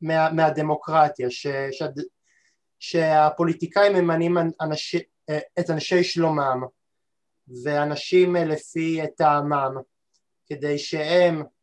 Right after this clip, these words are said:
ולא אחרים, אה, ייתנו, אה, את הדין על ההתנהלות, אה, שלהם, והם אלה שיבקרו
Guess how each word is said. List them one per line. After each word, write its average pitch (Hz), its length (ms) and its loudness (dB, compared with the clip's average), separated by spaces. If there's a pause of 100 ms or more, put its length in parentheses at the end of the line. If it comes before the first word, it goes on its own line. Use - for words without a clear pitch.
(100)
ולא 160 220 0
אחרים, 156 520 -4 (840)
אה, 143 240 -4 (1160)
ייתנו, 170 800 2
אה, 143 200 -6 (140)
את 156 140 -8
הדין 147 440 2 (960)
על 147 300 -2
ההתנהלות, 151 720 -2
אה, 156 140 0
שלהם, 143 680 -4 (680)
והם 160 340 -2
אלה 160 200 0
שיבקרו 151 1500 -2